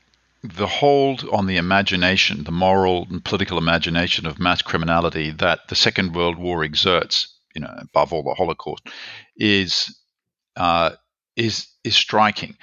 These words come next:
But, you know, it is, it's partial. Uh, it's not just that the Holocaust or D-Day occupy it, it's that the, the bombing of civilians has been forgotten, largely. Uh,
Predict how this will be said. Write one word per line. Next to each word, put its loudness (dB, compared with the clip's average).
But, 0
you 0
know, 4
it 2
is, -2
it's -4
partial. 0
Uh, 2
it's -4
not 2
just 2
that 2
the -8
Holocaust 0
or -8
D-Day 2
occupy 2
it, -8
it's -6
that 2
the, 0
the -8
bombing 4
of 2
civilians -2
has -4
been -2
forgotten, -2
largely. 2
Uh, -4